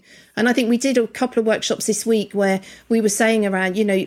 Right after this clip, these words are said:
you've got to look after yourself first. So you've got to put your own oxygen mask on before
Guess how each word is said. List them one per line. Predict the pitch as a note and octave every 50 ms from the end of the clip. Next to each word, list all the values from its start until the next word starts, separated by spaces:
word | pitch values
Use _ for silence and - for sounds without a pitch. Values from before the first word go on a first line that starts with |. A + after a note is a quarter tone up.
| - _ _
you've | - - A#3 A#3+ A3 A#3
got | C4+ C#4
to | C#4 C4+
look | A#3+ A#3 C4+ C4+ - -
after | B3+ B3 A3+ - - G#3+
yourself | G#3 G#3+ G3+ G3+ G3+ - A3+ G3+ F#3+ F#3 -
first. | - - A3+ F#3+ D#3+ A#2 - - -
So | G#3
you've | G3 F#3+ G3 G3 G3
got | G3+ -
to | G3
put | - - - - -
your | A3 G#3+ A3 A#3
own | B3+ B3 G#3+
oxygen | - - - - F#3+ F3+ - F3+ F3
mask | F3 F3 F3 F3+ - - G3
on | F3+ E3+ E3+ E3
before | G3 G3+ G3 - C4 C4 B3+ A#3+ F#3+ D3 D#3 F3 F#3